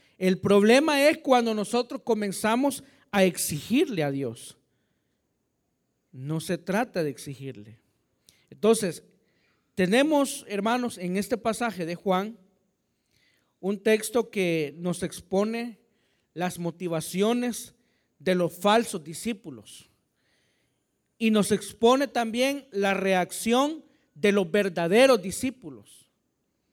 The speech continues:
Aquí usted va a ver las dos caras y usted decide de cuál grupo quiere ser.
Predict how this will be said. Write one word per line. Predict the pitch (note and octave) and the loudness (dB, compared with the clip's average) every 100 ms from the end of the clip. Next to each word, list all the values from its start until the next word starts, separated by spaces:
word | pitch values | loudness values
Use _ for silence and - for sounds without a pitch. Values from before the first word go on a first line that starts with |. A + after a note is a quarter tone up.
| _ _ _ _ _ - | _ _ _ _ _ -6
Aquí | E3+ - C#4 D#4+ | -6 -2 0 0
usted | C#4 D4 C#4 | 2 2 4
va | C4 | 4
a | |
ver | B3+ C#4+ D4 - _ _ _ _ - | 4 2 0 -12 _ _ _ _ -6
las | F3+ | -2
dos | E3+ A3+ | 4 2
caras | - A#3+ G#3+ B2+ - - _ _ _ _ _ _ _ _ _ _ | 4 2 2 0 -8 -18 _ _ _ _ _ _ _ _ _ _
y | E3 D#3+ | -6 -4
usted | D#3+ G3+ | 2 4
decide | G#3+ G#3 A#3+ B3+ B3 - | 4 2 2 2 0 -4
de | E3+ E3+ | -14 -10
cuál | E3+ G3 F#3+ | 0 0 2
grupo | G3+ G3+ E3+ | -2 -4 -8
quiere | - F3 F3+ | -6 -6 -4
ser. | A#3 | -6